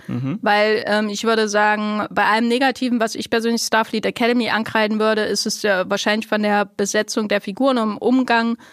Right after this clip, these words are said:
Speaker 2: mit den Figuren, das, was ich gesehen habe, eine der progressivsten Star Trek-Serien überhaupt. Ähm,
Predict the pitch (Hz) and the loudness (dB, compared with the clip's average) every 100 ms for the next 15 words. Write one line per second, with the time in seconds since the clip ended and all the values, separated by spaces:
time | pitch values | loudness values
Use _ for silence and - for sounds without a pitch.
0 | _ - 226 233 220 226 226 208 202 - | _ -2 0 0 0 0 2 2 0 -2
1 | 202 208 - 214 226 208 208 208 202 196 | -2 -4 -4 -2 2 2 2 0 0 -2
2 | 202 - 202 220 - 220 - 202 196 202 | -6 -4 -2 -2 -2 -2 0 0 0 -2
3 | 185 202 196 185 185 214 220 - - - | -2 -2 0 0 0 2 0 -2 -18 -20
4 | - _ _ _ _ - 208 208 208 202 | -20 _ _ _ _ -4 0 2 2 0
5 | 202 | -2